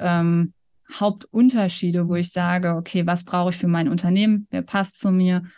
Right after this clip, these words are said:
Und ist das Aufgabengebiet auch groß genug? Und wie gesagt, wie möchte ich das haben mit der Weisungsbefugnis et cetera?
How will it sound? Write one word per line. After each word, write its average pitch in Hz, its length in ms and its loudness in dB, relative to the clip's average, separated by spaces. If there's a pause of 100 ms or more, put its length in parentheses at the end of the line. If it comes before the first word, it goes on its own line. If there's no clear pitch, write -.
(100)
Und 185 200 -2
ist 180 140 -4
das 175 140 -4
Aufgabengebiet 175 720 -2
auch - 160 -8
groß - 320 -6
genug? 175 460 0
Und - 300 -2 (140)
wie 190 60 -6
gesagt, 170 320 -6
wie 180 60 -4
möchte 170 240 -4
ich 175 60 -8
das - 180 -6
haben 175 180 0
mit 170 120 0
der - 120 -4
Weisungsbefugnis - 880 -4
et - 100 -20
cetera? - 420 -8